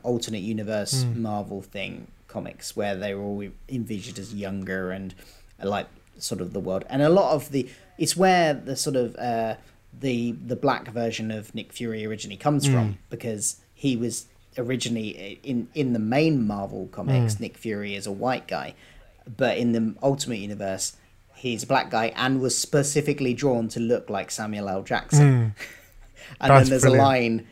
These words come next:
Speaker 1: in, in, uh, in one of the comics where so-, another character asks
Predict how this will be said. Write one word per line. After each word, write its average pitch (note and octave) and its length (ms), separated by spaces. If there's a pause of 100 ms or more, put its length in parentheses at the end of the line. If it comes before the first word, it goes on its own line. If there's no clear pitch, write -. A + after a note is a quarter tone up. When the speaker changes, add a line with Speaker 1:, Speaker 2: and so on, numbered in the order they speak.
(260)
Speaker 1:
in, C3 420 (440)
in, C3+ 220
uh, A#2+ 400 (180)
in A#2 280
one A#2+ 180
of A2+ 40
the A#2 60
comics B2 540
where A2 400
so-, - 320
another A#2 340
character A#2 460
asks - 580